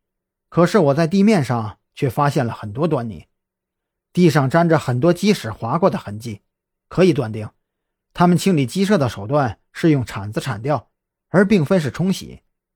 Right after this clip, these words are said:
这样一来，地面上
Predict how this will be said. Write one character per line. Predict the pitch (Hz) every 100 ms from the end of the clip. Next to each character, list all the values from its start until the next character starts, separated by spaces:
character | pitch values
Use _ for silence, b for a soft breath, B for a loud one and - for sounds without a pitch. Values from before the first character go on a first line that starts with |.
| _ _ _ _ _
这 | - 254 226
样 | 120 110
一 | 107
来， | 95 85 95 101 104 _ _ _
地 | - 160
面 | 151 185 156
上 | 117 123 107 101 107